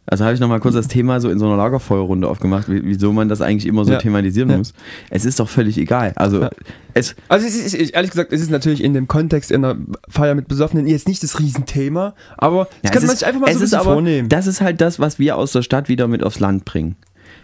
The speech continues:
Speaker 1: Ja, dass wir halt sagen,
Speaker 2: Mhm.
Speaker 1: „Pass auf, wir passen so ein bisschen auch uns da an und sagen, hier, ihr könnt, wenn ihr wollt, alkoholfrei dort, alkoholfreies Bier,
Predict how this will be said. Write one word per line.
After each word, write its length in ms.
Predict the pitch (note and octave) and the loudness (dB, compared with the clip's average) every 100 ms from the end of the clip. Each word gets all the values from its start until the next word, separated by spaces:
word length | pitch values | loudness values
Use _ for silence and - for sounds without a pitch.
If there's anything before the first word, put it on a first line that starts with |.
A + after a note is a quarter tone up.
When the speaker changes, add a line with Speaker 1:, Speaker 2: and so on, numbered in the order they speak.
| - | -2
Speaker 1:
Ja, 200 | F#2+ B2+ | 0 0
dass 160 | C#3 B2+ | 0 0
wir 120 | C3 | 0
halt 160 | A#2 | 0
sagen, 360 | A2 G#2+ A2 A2+ - | 0 0 0 -2 -6
Speaker 2:
Mhm. 200 | C#3+ C#3+ | -4 0
Speaker 1:
„Pass 180 | D#3+ G2+ | 0 2
auf, 160 | C3 D3 | 0 0
wir 100 | A#2 | 0
passen 340 | - B2 B2+ | 0 0 0
so 120 | A#2+ | 0
ein 100 | A2+ | 0
bisschen 360 | A2+ A#2+ A#2 - | 0 0 0 0
auch 180 | - G2+ | -2 0
uns 220 | G2 A2 | -2 0
da 160 | G2 C2 | 0 2
an 180 | D3 | 0
und 100 | C3+ A2 | 0 0
sagen, 260 | G#2+ G#2+ | 0 0
hier, 440 | G#2+ C3 D3+ D3+ D#3 - - _ - | 0 0 0 -2 -6 -14 -20 _ -2
ihr 120 | G2+ | -2
könnt, 380 | - C3 C3 C#3 | 2 0 2 0
wenn 160 | A#2 D#2+ | 0 0
ihr 160 | F#2 | 0
wollt, 440 | G2 A2 A#2 B2 - _ _ _ _ _ | 2 2 0 -2 -8 _ _ _ _ _
alkoholfrei 720 | G2 F#2+ F#2+ D3+ - C#3+ C#3 | 0 2 2 0 0 0 0
dort, 440 | - C3+ C#3 C#3 - - | 0 0 0 -4 -14 -4
alkoholfreies 540 | G#2 G2+ G2+ - E2 | -2 0 0 0 -4
Bier, 440 | - D3 D#3 C#3+ | 0 0 2 0